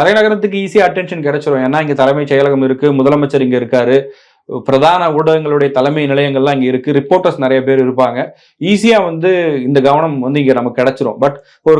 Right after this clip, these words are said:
கிருஷ்ணகிரியில எடுத்துக்கிட்டீங்க அப்படின்னா, இப்ப இத்தனை அந்த வண்டி வேன்லாம் பாத்தீங்கன்னா, ஒரு முப்பது வேனுக்கு மேல தண்ணியில அடிச்சிட்டு போயிருக்கு. அவ்வளவு பெரிய வேன் வந்து அந்த தண்ணியில போயிட்டு கீழே விழுந்திருக்கு அப்படின்னா, அப்ப எவ்வளவு ஃபோர்ஸா தண்ணி வந்திருக்கும்.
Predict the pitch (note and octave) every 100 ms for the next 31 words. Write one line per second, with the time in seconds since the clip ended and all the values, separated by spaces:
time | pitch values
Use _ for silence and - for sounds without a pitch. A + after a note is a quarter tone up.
0 | D#3 E3 A3 G3+ F#3 E3 D#3+ D#3 D#3 D3+
1 | C#3+ C#3 F3 D#3+ C#3+ D3 E3 D#3+ D3 D3
2 | C3+ C#3 C#3+ F3 C#3+ D3+ F3 E3 D#3+ C#3+
3 | C#3 E3+ D#3 C#3+ C#3+ E3 D#3 E3+ F#3 D#3+
4 | D#3 D3+ D#3 C#3+ D3+ C#3+ B2+ - B2 A2
5 | G#2 - _ _ - A#2+ D#3+ D3+ D3 C3+
6 | F3 A3 F#3+ F3+ G#3 G3+ F3 D#3+ D3 C3+
7 | B2 A2 A2 - _ _ _ _ C#3 D#3
8 | E3+ D3 D#3+ D#3+ D#3+ D3 D3 D#3 C#3+ C#3
9 | B2+ C3 F#3 D#3 C#3 E3+ - E3 E3 E3
10 | C#3 D3 C#3 B2+ A#2 A2